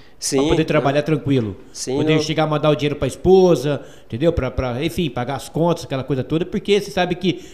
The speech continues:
Speaker 2: é, a maioria dos clubes hoje vive em dificuldades, né? Então o comercial tá mantendo em dia, isso aí é importante pra vocês, não?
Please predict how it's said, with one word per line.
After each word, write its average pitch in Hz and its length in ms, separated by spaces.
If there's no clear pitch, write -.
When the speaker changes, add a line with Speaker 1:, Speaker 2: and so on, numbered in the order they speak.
Speaker 2:
é, 139 240
a 139 100
maioria 147 300
dos 131 160
clubes 127 260
hoje 156 160
vive 147 240
em 139 40
dificuldades, 131 680
né? 143 100
Então 147 220
o 156 40
comercial 156 580
tá 180 120
mantendo 170 440
em 151 100
dia, 139 340
isso - 240
aí 143 520
é 139 80
importante 220 460
pra 156 120
vocês, 131 300
não? 143 240